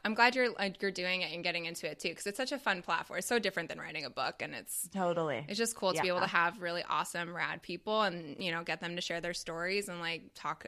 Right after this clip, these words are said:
Speaker 1: and talk openly and just see what comes up, you know?
Speaker 2: Yeah, hundred percent.
Speaker 1: All right, you ready
Speaker 2: Especially
Speaker 1: to do
Speaker 2: now when everything's, like, virtual and shit, we, like, need that connection.
Speaker 1: Connection. Truly,
Speaker 2: Yep.
Speaker 1: honestly, I feel like podcasting has been, like,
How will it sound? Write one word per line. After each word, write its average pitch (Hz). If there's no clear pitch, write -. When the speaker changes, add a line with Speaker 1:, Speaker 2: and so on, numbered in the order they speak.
Speaker 1:
and 160
talk 151
openly 190
and 180
just 165
see 165
what 160
comes 160
up, 156
you 147
know? 160
Speaker 2:
Yeah, 175
hundred 175
percent. 170
Speaker 1:
All 202
right, 180
you 202
ready 226
Speaker 2:
Especially 277
Speaker 1:
to -
do 175
Speaker 2:
now 180
when 175
everything's, 170
like, 160
virtual 160
and 147
shit, 151
we, 160
like, 156
need 160
that 156
connection. 165
Speaker 1:
Connection. 214
Truly, 233
Speaker 2:
Yep. 311
Speaker 1:
honestly, 269
I 254
feel 233
like 226
podcasting 220
has 269
been, 226
like, 240